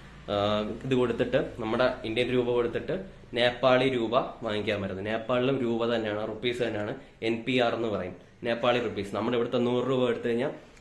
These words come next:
അവിടുത്തെ നൂറ്റി അറുപത് രൂപ നമുക്ക് കിട്ടും. അതായത് വൺ പോയിന്റ് സിക്സ് ആണ് കറൻസി റേറ്റ് വരുന്നത്. ഇപ്പൊ ഞാനാണെങ്കിൽ അവിടെ ചെന്നിട്ട് അവിടുത്തെ എ ടി എമ്മിൽ നിന്ന് എടുത്തത്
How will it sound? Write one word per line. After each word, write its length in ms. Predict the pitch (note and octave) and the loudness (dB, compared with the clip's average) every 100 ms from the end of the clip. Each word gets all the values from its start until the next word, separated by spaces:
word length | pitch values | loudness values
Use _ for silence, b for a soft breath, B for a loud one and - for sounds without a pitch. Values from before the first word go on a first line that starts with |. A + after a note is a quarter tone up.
| B | B
അവിടുത്തെ 260 | G#2+ A2 B2 | -4 -2 0
നൂറ്റി 320 | B2 C3+ E3 | 0 0 2
അറുപത് 300 | B2+ A#2+ A#2 | 2 4 2
രൂപ 120 | B2+ | 2
നമുക്ക് 180 | G#2 G#2 | 0 -2
കിട്ടും. 180 | G#2 F#2+ | -4 -2
അതായത് 180 | G#2 A2 | -2 -2
വൺ 180 | G#2+ | -2
പോയിന്റ് 240 | G#2+ B2+ B2 | 0 0 0
സിക്സ് 220 | B2+ B2+ | -2 -2
ആണ് 140 | B2 B2 | 0 0
കറൻസി 360 | A#2 A#2 C3 | 0 0 -2
റേറ്റ് 220 | A2+ G#2+ | 0 0
വരുന്നത്. 300 | A2 G2 F#2+ | -2 -2 -4
ഇപ്പൊ 560 | G2 - - - - B2 | -8 -14 -20 -20 -6 0
ഞാനാണെങ്കിൽ 680 | B2 B2+ C3+ C#3 C3+ D3 - | 2 4 4 2 2 0 0
അവിടെ 160 | G#2+ B2+ | 0 -2
ചെന്നിട്ട് 260 | C#3 C3 C3+ | 0 0 0
അവിടുത്തെ 220 | B2+ B2+ | 2 0
എ 80 | A2+ | 2
ടി 80 | |
എമ്മിൽ 180 | C3+ C3+ | 2 2
നിന്ന് 0 | |
എടുത്തത് 320 | A#2 C3 B2+ | 2 0 0